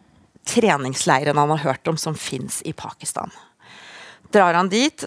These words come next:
tolv år gammel, møter opp hos, eh, Jalaluddin Haqqani, blir avvist, for han er for ung, men han blir satt i koranskolen. Der er han, eh, inntil han, eh, blir sendt hjem igjen.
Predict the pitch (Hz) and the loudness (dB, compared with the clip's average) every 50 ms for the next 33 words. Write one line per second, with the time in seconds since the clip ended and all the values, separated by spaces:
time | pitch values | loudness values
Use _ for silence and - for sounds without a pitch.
0 | - - - 208 190 185 180 180 175 175 156 165 180 202 226 254 277 - 233 226 | -10 -4 -2 0 2 4 2 4 4 4 4 4 4 2 2 2 0 0 2 4
1 | 220 165 123 - - 180 170 - _ 175 175 170 - - - 190 175 165 165 165 | 4 4 2 0 0 -2 -2 -2 _ -4 -4 -4 -4 -2 2 2 4 4 4 4
2 | 165 160 156 156 151 156 151 156 165 160 180 175 170 175 175 185 180 180 175 165 | 4 4 4 4 4 4 2 2 0 2 2 2 2 2 0 -2 -2 -2 -2 0
3 | 165 175 175 - 185 165 147 165 226 302 415 - - _ _ _ - - - - | -2 -4 0 2 2 4 4 4 4 2 2 -2 -10 _ _ _ -20 -20 -20 -16
4 | _ - 208 214 220 - - 165 147 208 330 - - - - - - - 196 208 | _ 2 4 4 6 6 4 4 6 6 4 4 4 0 -2 -6 0 2 4 4
5 | 196 170 156 156 - 233 180 240 277 370 440 427 - - - - - - 220 220 | 6 4 4 4 2 2 2 4 4 2 2 0 -2 -8 -16 -20 -6 0 0 2
6 | 220 214 - 185 226 214 208 208 - 220 - - - 165 - 196 180 123 71 - | 2 0 2 2 2 2 2 2 0 0 -2 -2 -6 -6 -2 2 2 2 2 0
7 | - - - - 69 71 - - - _ _ _ - - - - - - - - | -4 -10 -10 -12 -12 -14 -14 -18 -20 _ _ _ -20 -20 -20 -20 -20 -20 -14 -12
8 | - - - 233 233 233 233 208 180 226 185 196 208 220 214 214 208 208 202 196 | -12 0 2 4 4 6 6 6 6 6 6 4 4 4 4 6 6 6 8 8
9 | 196 196 180 208 208 196 - - 190 185 185 175 175 180 185 185 180 180 185 180 | 6 6 4 2 0 -2 0 0 2 4 4 4 4 4 4 4 6 4 4 4
10 | 180 185 - 190 175 170 - 180 160 156 165 180 208 240 269 302 349 359 | 0 0 2 0 0 2 2 0 2 2 2 4 4 4 4 4 2 -2